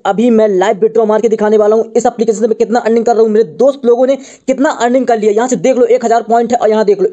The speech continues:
एक हज़ार पॉइंट की वैल्यू डेढ़ सौ रुपये हो जाती है। मैं डेढ़ सौ कॉइन का विथड्रॉ मारने वाला हूँ, लाइव विथड्रॉ मारने वाला हूँ। फिर आपको Paytm में भी चल के दिखाऊँ, यहाँ से देख लो मैंने मार दिया हूँ और ऊपर से देख लो तुरंत आ गया मैसेज, आ गया Paytm से, यहाँ से देख लो Paytm से मैसेज आ गया। अभी एप्लीकेशन से भी मैसेज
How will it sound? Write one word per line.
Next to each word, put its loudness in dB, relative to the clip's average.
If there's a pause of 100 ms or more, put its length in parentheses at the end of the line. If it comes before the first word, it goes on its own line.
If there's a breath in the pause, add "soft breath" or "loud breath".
एक 2
हज़ार 0
पॉइंट -2
की 0
वैल्यू 0 (400 loud breath)
डेढ़ 2
सौ 0
रुपये 2
हो 2
जाती 0
है। 2
मैं -2
डेढ़ 2
सौ 0
कॉइन 0
का 0 (180)
विथड्रॉ 0
मारने 0
वाला 2
हूँ, -2
लाइव 0
विथड्रॉ 2
मारने 0
वाला 2
हूँ। -2
फिर 2
आपको -2
Paytm 0
में 0
भी -4
चल -2
के 4
दिखाऊँ, 2
यहाँ 0
से -4
देख 0
लो -4 (240 loud breath)
मैंने 2
मार 0
दिया 0
हूँ 0
और 2
ऊपर 0
से 0
देख 2
लो 2
तुरंत -2
आ 0
गया 0
मैसेज, 0
आ 2
गया 0
Paytm 2
से, 0
यहाँ 2
से 2
देख -2
लो -4 (260 loud breath)
Paytm 0
से 0
मैसेज 0
आ 2
गया। 0 (120)
अभी -4
एप्लीकेशन 0
से 0
भी -2
मैसेज 0